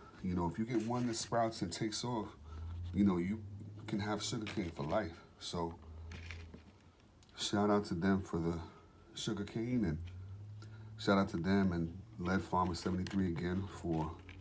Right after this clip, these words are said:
sugar cane tips. So once it gets warm outside and this grows more, it'll be transplanted outside.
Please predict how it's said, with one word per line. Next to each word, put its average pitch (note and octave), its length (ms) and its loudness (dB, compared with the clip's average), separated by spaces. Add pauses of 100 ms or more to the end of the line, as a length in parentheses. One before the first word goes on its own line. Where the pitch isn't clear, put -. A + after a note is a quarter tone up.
(140)
sugar D#2 280 0
cane D#2+ 240 2
tips. - 420 -2 (960)
So E2 400 0
once G#2 240 4
it F#2 60 0
gets G2 160 0
warm F#2+ 260 4
outside F#2 420 4
and E2+ 100 0
this E2+ 100 0
grows F#2+ 420 2
more, F2+ 260 0 (760)
it'll F#2 140 0
be E2+ 100 0
transplanted E2+ 480 0
outside. D2+ 500 0